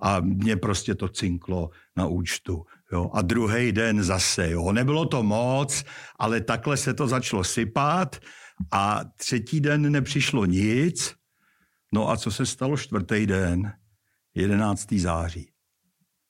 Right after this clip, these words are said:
To byl teda neuvěřitelný fuck up, protože celý ten,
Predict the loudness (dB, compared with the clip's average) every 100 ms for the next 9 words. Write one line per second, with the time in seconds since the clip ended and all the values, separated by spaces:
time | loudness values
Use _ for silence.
0 | -20 _ _ _ -4 0 2 0 2 2
1 | 2 0 0 2 2 2 0 0 2 2
2 | 0 0 -4 -4 -2 -4 -6 -8 -6 -2
3 | 0 0 -2 -8 -20 _ _ _ _ _
4 | _ -4 0 2 2 0 2 2 2